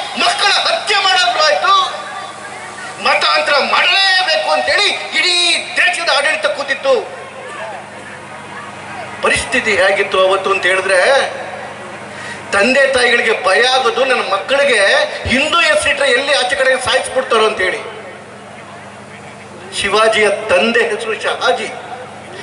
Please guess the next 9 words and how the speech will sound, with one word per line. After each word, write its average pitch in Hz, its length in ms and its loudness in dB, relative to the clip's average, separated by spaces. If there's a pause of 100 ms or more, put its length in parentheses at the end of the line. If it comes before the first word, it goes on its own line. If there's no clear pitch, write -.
(160)
ಶಹಾಜಿ 233 380 2
ಅಂತ 254 160 2
ಯಾವ 247 340 4
ಹಿಂದೂ 233 280 0
ಇಟ್ಕೊಂತಾರೆ 226 420 0
ನನಗೆ 202 180 0
ಗೊತ್ತಿಲ್ಲ. 196 640 -2 (500)
ಮಕ್ಕಳ 508 440 0
ಹೆಸರುಗಳನ್ನ 381 580 4